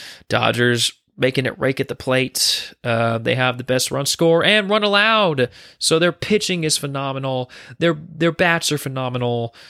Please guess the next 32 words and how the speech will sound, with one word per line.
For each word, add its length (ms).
But 140
the 60
Giants, 760
they 120
just 260
keep 200
holding 260
on 160
to 80
that 160
lead. 440
We'll 120
see 240
what 100
happens. 680
It's 260
gonna 320
come 220
down 160
to 80
the 80
bitter 260
end. 460
But 160
then 480
you 180
have 220
the 60
Padres. 880
You 140
got 240
Frazier. 500